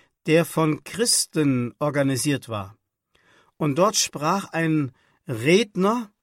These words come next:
„Was den Menschen krank macht, ist die Vertröstung auf das Diesseits.“ Interessant. Die, äh, kommunistische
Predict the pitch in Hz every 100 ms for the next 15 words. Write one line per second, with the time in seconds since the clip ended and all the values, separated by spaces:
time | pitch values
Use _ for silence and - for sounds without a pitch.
0 | _ _ _ _ _ _ _ _ - -
1 | - 175 147 202 - 190 170 151 175 277
2 | 269 - 233 185 196 254 139 143 190 -
3 | - - _ _ _ _ _ _ _ _
4 | _ _ 208 196 - 190 160 156 - 165
5 | 269 262 - 214 214 208 180 175 - 160
6 | 143 - - _ 233 269 277 151 123 110
7 | - - - - _ _ _ _ _ _
8 | _ _ _ _ _ - 127 135 139 180
9 | 208 120 - _ _ _ _ _ _ 151
10 | 135 131 127 120 117 107 - _ - 156
11 | 143 202 202 - 175 165 151 127